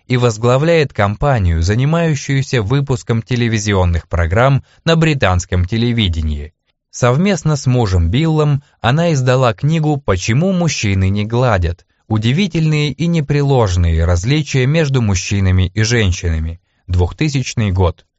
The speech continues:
Дэвид Джессел является британским журналистом, получившим широкую известность благодаря телевизионным программам,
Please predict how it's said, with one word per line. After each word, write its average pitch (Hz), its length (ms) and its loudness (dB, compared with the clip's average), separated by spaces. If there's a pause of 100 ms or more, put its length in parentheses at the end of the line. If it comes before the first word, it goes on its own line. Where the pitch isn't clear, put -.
(500)
Дэвид 107 380 0
Джессел 143 640 -2 (180)
является 139 640 0
британским 117 680 0
журналистом, 101 800 0
получившим 131 680 -2
широкую 147 560 0
известность 120 640 -2
благодаря 104 580 0
телевизионным 104 840 2
программам, 131 720 2